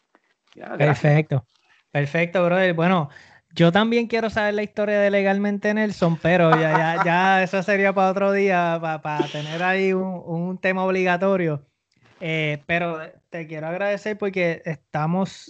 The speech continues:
Speaker 2: o sea, siempre, yo siempre le dije a Sergio también que tú eres un excelente recurso, tienes un excelente mentor, ¿verdad? Que te ha ido educando en el tema y yo sé que no
Speaker 1: Sí.
Speaker 2: solo eso, sino que tú también te interesas por el tema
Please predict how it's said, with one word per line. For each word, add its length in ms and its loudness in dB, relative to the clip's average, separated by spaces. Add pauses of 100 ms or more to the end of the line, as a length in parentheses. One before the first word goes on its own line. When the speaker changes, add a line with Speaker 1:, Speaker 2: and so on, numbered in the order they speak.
Speaker 2:
o 40 -20
sea, 280 0
siempre, 500 0
yo 120 2
siempre 300 -4
le 100 0
dije 100 0
a 60 -2
Sergio 280 -4
también 460 -6 (400)
que 380 -2
tú 120 2
eres 240 4
un 160 2
excelente 480 0
recurso, 680 0 (420)
tienes 320 2
un 240 2
excelente 880 0
mentor, 500 2
¿verdad? 340 0
Que 120 -2
te 100 -4
ha 80 0
ido 180 0
educando 540 0
en 80 -2
el 180 -2
tema 320 2
y 180 2
yo 120 2
sé 160 -2
que 180 0
no 200 2
Speaker 1:
Sí. 60 -4
Speaker 2:
solo 260 4
eso, 320 0
sino 260 0
que 100 0
tú 140 -2
también 420 0
te 60 -4
interesas 560 -2
por 240 -2
el 180 -2
tema 380 0